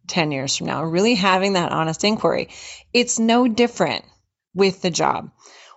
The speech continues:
One thing that's gonna bother you now is gonna make you wanna jump off the top of the building ten years from now. You have to know going into it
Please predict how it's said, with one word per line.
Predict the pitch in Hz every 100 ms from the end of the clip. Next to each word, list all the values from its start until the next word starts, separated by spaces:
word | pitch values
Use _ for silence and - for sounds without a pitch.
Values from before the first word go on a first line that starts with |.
| -
One | 190 214 262
thing | - 226 214
that's | 185 180
gonna | 190 180
bother | 170 156 156 165
you | 156
now | 180 220 190
is | 165 175
gonna | 190 190
make | 185 180 -
you | 190
wanna | 180 160
jump | 156 151 151
off | - 151 -
the | 160
top | - - 156 -
of | 156 165
the | 151
building | 147 151 147 147 143 - - - _ _
ten | - - 170 160
years | 165 160 -
from | 156
now. | 147 -
You | 160 160
have | 160 170 175
to | 208
know | 208 233 214
going | 175 170 165
into | 202 -
it | 160